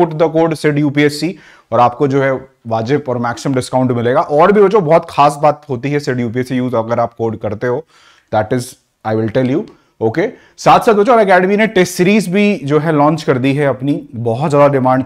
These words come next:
थी कि Unacademy की टेस्ट सीरीज होनी चाहिए, तो इस बहुत ही नॉमिनल रेट पे, चार पाँच हज़ार रुपये की जो रेट पे आप जो है टेस्ट सीरीज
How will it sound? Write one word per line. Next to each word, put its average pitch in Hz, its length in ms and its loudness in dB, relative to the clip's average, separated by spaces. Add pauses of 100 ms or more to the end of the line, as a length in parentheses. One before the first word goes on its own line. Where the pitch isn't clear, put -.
थी 147 60 -4
कि 139 80 0
Unacademy 123 400 -2
की 131 80 0
टेस्ट 117 220 -6
सीरीज 131 260 -2
होनी 131 180 0
चाहिए, 123 380 -4 (320)
तो 131 60 -2
इस 214 160 2
बहुत 160 320 0
ही 214 60 2
नॉमिनल 165 440 0
रेट 151 200 0
पे, 160 80 0
चार 131 220 2
पाँच 143 200 0
हज़ार 127 160 2
रुपये 131 220 -2
की 131 380 -4
जो 123 140 -6
रेट 120 260 -4
पे 131 60 2
आप 113 120 0
जो 117 140 -2
है 113 360 -6 (220)
टेस्ट 120 200 -10
सीरीज 127 360 -4